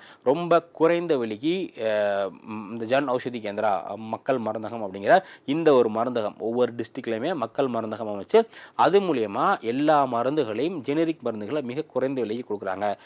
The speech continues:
அது என்ன சார் ஜெனரிக் மருந்து அப்படிங்கிற மாதிரி உங்களுக்கு சந்தேகம் வரலாம்.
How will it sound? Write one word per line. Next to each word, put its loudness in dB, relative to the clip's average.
அது 10
என்ன 8
சார் 6
ஜெனரிக் 2
மருந்து 2
அப்படிங்கிற 0
மாதிரி 0
உங்களுக்கு -6
சந்தேகம் -4
வரலாம். 0